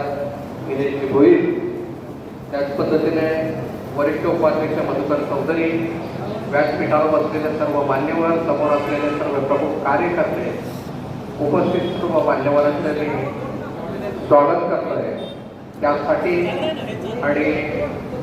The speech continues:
या सगळ्या कार्यक्रमाचं समालोचन करण्यासाठी उपस्थित असलेले आमचे सर्व पत्रकार मित्र, खऱ्या अर्थाने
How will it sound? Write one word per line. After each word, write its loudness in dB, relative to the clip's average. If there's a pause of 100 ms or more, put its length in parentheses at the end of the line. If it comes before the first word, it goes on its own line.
(100)
या 4
सगळ्या 2
कार्यक्रमाचं 0
समालोचन -2
करण्यासाठी -2
उपस्थित -2
असलेले -2
आमचे -2
सर्व 0
पत्रकार 0 (880)
मित्र, -2 (920)
खऱ्या 6
अर्थाने 6